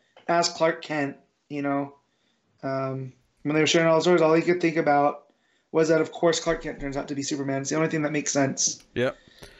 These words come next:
Speaker 2: No, that's
Speaker 1: And then
Speaker 2: re-
Speaker 1: he takes off. And, ah,
Speaker 2: I
Speaker 1: yeah.
Speaker 2: lo-, do you know what I love about this is I love how they dealt with the, the reveal in the main book, and even the main book this week, we'll
Speaker 1: Mm-hmm.
Speaker 2: get to that next, uh,
Speaker 1: Yeah.
Speaker 2: has some more cool stuff with this, but all the reactions and the way it's really, div-, you know, exploring all the,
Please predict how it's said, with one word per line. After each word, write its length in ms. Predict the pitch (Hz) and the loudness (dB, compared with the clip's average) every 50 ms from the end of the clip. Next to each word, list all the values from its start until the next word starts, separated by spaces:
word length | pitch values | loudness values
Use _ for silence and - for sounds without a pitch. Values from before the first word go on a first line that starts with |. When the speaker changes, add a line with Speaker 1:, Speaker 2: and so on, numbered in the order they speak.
| - - - - _ - - | -20 -20 -20 -20 _ -6 -2
Speaker 2:
No, 140 | 131 131 | 0 2
that's 100 | 139 165 | 4 4
Speaker 1:
And 80 | 151 165 | 4 4
then 60 | 165 | 4
Speaker 2:
re- 40 | 175 | 4
Speaker 1:
he 40 | 170 | 4
takes 180 | 180 175 180 - | 2 2 2 2
off. 240 | 175 170 170 165 - | 0 0 0 -2 -6
And, 100 | - 165 | -8 -4
ah, 280 | 165 170 165 156 156 - - - - _ _ - | 0 0 0 0 -2 -8 -14 -20 -20 _ _ -2
Speaker 2:
I 60 | 160 | 0
Speaker 1:
yeah. 60 | 180 | 2
Speaker 2:
lo-, 220 | 202 226 254 - - | 2 2 2 2 0
do 120 | - 240 | 0 0
you 0 | |
know 0 | |
what 80 | 262 254 | 2 2
I 80 | 220 | 2
love 100 | 190 180 | 2 2
about 160 | 185 180 190 185 180 | 0 0 0 0 0
this 40 | 185 | 0
is 140 | - 170 160 | 0 0 2
I 60 | 175 | 2
love 220 | 165 170 196 202 | 2 2 0 0
how 120 | - 220 202 | 0 0 0
they 120 | 196 175 | 0 0
dealt 280 | 131 131 123 127 135 123 | 0 0 0 2 2 0
with 200 | 143 135 - - | -2 -4 -4 -2
the, 180 | 131 123 117 | -2 0 0
the 120 | 110 117 113 | 0 0 0
reveal 580 | 113 117 110 110 113 113 113 117 123 123 131 - - | 0 0 0 0 0 0 2 0 0 -2 -4 -4 -2
in 140 | 120 117 117 | -2 0 0
the 60 | 117 | 0
main 220 | 113 117 113 110 104 | 0 0 0 -2 -2
book, 240 | 98 - 120 - - | 0 -2 -2 0 0
and 100 | 131 170 | 0 0
even 220 | 180 180 185 175 | 2 2 2 2
the 60 | 165 147 | 2 2
main 160 | 147 143 135 | 0 0 0
book 180 | 123 127 - - | 0 -2 -2 -2
this 200 | 120 123 - - | -2 -4 -2 -2
week, 120 | 127 131 113 | -4 -4 -2
we'll 80 | 120 190 | -2 -2
Speaker 1:
Mm-hmm. 40 | 156 123 | -2 -2
Speaker 2:
get 80 | 117 - | -4 -4
to 80 | 117 | -4
that 200 | 113 110 98 - | -2 -2 -2 -2
next, 460 | - 127 131 - - - - - - | -2 -2 -4 -4 -4 -6 -6 -6 -4
uh, 60 | - 107 | -2 -2
Speaker 1:
Yeah. 120 | 110 110 | -2 0
Speaker 2:
has 260 | 104 104 113 110 104 - | 0 0 0 0 -2 -2
some 140 | - 110 | -2 -2
more 160 | 107 110 107 101 - _ - | -2 -2 -2 -4 -8 _ -8
cool 120 | - 110 | -6 -6
stuff 300 | 101 - - 135 131 - | -4 -4 -4 -4 -4 -4
with 140 | 117 - - | -8 -6 -4
this, 180 | 107 104 - - | -4 -4 -4 -4
but 260 | - 117 113 104 - - - - - - - - - | -4 -4 -4 -4 -4 -8 -16 -20 -20 -20 -14 -6 -2
all 240 | 139 156 190 214 226 | 2 2 4 4 2
the 140 | 233 226 | 2 2
reactions 680 | 208 196 160 135 131 139 - 156 - - 175 165 151 147 | 2 2 2 2 2 0 0 -2 -4 -4 -2 -2 0 0
and 100 | 135 123 | 0 0
the 60 | 123 | 0
way 160 | 127 135 139 | 2 2 0
it's 180 | 143 131 - - | 0 -2 -2 -2
really, 220 | 135 131 127 127 | -2 0 0 0
div-, 240 | 113 117 104 85 - | -2 -4 -4 -4 -4
you 80 | 131 | -4
know, 200 | 117 113 110 - - _ | -2 -2 -2 -4 -6 _
exploring 580 | - 131 123 - - - 135 131 127 139 143 135 | -6 -4 -4 -4 -4 -2 -2 0 0 0 0 0
all 120 | 135 131 | 0 0
the, 220 | 120 120 117 107 | 0 0 0 -2